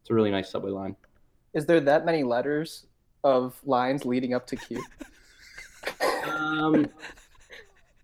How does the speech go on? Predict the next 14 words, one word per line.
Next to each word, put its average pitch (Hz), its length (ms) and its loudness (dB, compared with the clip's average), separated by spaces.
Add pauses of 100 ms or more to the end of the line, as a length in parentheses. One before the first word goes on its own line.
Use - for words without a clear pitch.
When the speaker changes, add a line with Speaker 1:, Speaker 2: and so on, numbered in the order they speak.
Speaker 1:
yeah, 139 360 6 (680)
there 131 100 8
is. 170 300 4 (160)
I - 60 -2
think 143 180 4
the 135 80 4
whole 139 200 8
alphabet 127 400 6
is 98 280 -2
accounted 113 340 0
for 95 220 -4
up 95 100 -4
until 104 240 -8
Q. 104 260 -4